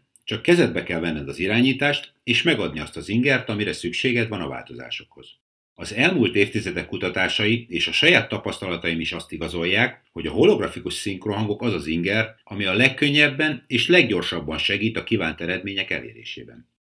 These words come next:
Mielőtt mesélek neked a holografikus szinkrohangokról, még szeretnék egy izgalmas képességről mesélni. Szeretnélek megismertetni az egyik kedvenc állapotommal, a flow állapottal. Ha olvastad Csíkszentmihályi Mihály könyvét, akkor tudod, hogy miről beszélek.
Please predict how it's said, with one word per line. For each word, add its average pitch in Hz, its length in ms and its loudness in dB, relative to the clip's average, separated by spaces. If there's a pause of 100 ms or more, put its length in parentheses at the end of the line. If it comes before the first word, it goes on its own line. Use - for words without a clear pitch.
(240)
Mielőtt 87 340 -2
mesélek 143 420 4
neked 87 240 -6
a 80 60 -4
holografikus 82 600 -4
szinkrohangokról, 87 920 -4
még 92 180 -4
szeretnék 98 520 0
egy 82 100 -2
izgalmas 85 540 -4
képességről 80 680 -4
mesélni. 69 540 -10 (420)
Szeretnélek 101 600 0
megismertetni 101 680 -2
az 90 100 -2
egyik 87 300 -2
kedvenc 85 420 0
állapotommal, 113 840 -2 (100)
a 135 120 -8
flow 71 280 -6
állapottal. 60 680 -16 (440)
Ha - 140 -8
olvastad 131 500 2
Csíkszentmihályi 82 800 2
Mihály 78 320 0
könyvét, 82 580 -2 (100)
akkor 104 320 -4
tudod, - 280 -2
hogy 76 100 -8
miről 69 240 -10
beszélek. 58 600 -16